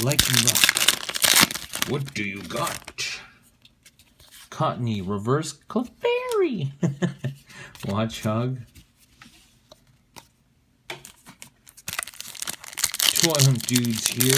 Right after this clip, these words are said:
One hundred pack opening. First time ever, I believe. Machop. Reverse Politoed. And a Machoke. Oh, he needs the Machamp.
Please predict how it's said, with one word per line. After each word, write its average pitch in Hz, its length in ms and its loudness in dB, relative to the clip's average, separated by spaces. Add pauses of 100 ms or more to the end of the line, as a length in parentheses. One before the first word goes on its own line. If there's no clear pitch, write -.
(160)
One 131 160 0
hundred 139 680 -2
pack 131 320 -4 (140)
opening. 120 460 -2
First - 1600 -4
time 120 280 0
ever, 117 300 -2
I 120 60 -2
believe. 113 480 -2 (360)
Machop. 117 1120 -2 (640)
Reverse 113 400 -2
Politoed. 113 960 -2 (1400)
And 101 120 -8
a 101 40 -6
Machoke. 117 640 -4 (1900)
Oh, - 100 4
he - 220 -2
needs 127 220 0
the - 100 6
Machamp. 120 720 0